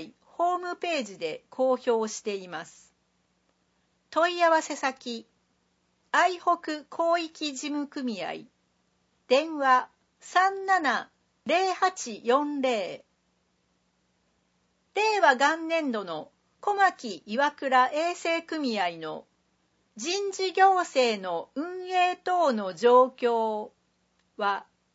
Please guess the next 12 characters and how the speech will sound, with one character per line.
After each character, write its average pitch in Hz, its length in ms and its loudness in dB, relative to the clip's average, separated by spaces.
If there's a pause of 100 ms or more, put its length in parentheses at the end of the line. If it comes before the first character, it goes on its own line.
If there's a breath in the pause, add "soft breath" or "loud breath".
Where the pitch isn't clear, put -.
(220)
小 415 140 4
牧 392 420 0 (100)
岩 277 220 0
倉 254 480 2
衛 359 220 0
生 359 300 -4
組 320 380 -6
合 170 180 -2
事 175 100 -18
務 254 300 -4
所 302 180 -2
前、 233 440 -2